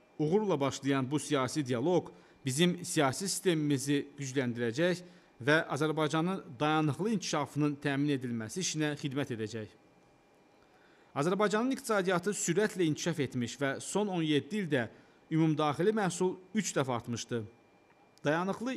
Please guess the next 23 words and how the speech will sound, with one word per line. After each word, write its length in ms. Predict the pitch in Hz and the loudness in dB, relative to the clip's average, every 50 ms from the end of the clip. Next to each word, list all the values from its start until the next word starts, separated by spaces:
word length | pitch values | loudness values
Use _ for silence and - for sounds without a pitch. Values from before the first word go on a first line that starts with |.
| 202 | -2
inkişaf 360 | 196 170 175 - 220 220 - | -2 -2 0 0 0 0 0
məqsədlərinin 680 | 180 160 139 - - 151 135 - 143 139 135 135 151 151 | 0 0 0 0 0 -2 -2 0 0 0 0 0 -2 -2
icrasında 720 | 127 135 139 135 131 - - 135 135 160 202 190 156 120 - - - - _ _ _ _ _ | -2 -2 -2 -2 -2 -2 -2 -2 0 0 0 0 0 -2 -4 -10 -20 -20 _ _ _ _ _
böyük 360 | 147 156 160 175 208 180 - - | 6 8 8 8 8 6 2 -2
tərəqqi 360 | - 175 165 151 147 131 175 | 0 2 2 2 2 2 2
əldə 240 | 175 160 139 135 131 | 2 2 2 2 0
etmiş 240 | 123 - 135 131 - 139 | 0 -2 -4 -4 -2 -2
Azərbaycan 600 | 123 139 135 131 139 139 135 - 185 196 196 175 180 - - - - - _ _ - | -2 -2 -2 0 0 0 0 0 0 0 0 -2 -4 -8 -16 -20 -20 -20 _ _ -4
qısa 260 | 151 139 - 240 233 196 | -2 0 2 2 2 4
vaxt 240 | 214 208 - - 165 135 | 2 0 0 0 0 0
ərzində 460 | 123 110 110 120 117 104 113 110 101 95 - - - - - _ _ - _ _ | 0 0 -2 -4 -4 -2 -4 -6 -6 -8 -14 -18 -20 -20 -20 _ _ -20 _ _
B 220 | - 117 113 147 151 156 | -4 0 2 4 4 4
M 40 | 156 | 2
T-yə 360 | 147 - 156 165 190 208 202 170 - - - - - _ _ - - _ _ _ _ _ - | 2 2 2 2 4 2 0 -2 -6 -12 -20 -20 -20 _ _ -20 -20 _ _ _ _ _ -12
iki 200 | - - - 247 | -6 -4 -2 0
dəfə 300 | 226 226 180 - 151 131 117 - | 2 2 2 2 0 -2 -2 0
könüllü 520 | - 165 160 156 151 135 131 147 165 175 175 175 175 - | 0 2 4 4 2 2 2 4 4 4 4 4 0 -4
milli 380 | - 143 143 139 135 147 160 147 | 0 2 2 2 2 2 0 0
hesabat 420 | 143 135 - 135 123 110 131 123 - - | -2 -2 -2 -2 0 0 -2 -2 0 -2
təqdim 320 | 131 123 113 135 170 170 | -2 -2 -2 -2 -2 0
edən 280 | 156 139 151 151 143 135 - - - - - - - _ _ | 0 2 2 2 2 0 -4 -8 -20 -20 -20 -20 -20 _ _
az 200 | - 160 151 - - | 2 2 2 2 2
saylı 380 | - 160 151 143 156 175 170 | 0 0 2 2 0 0 2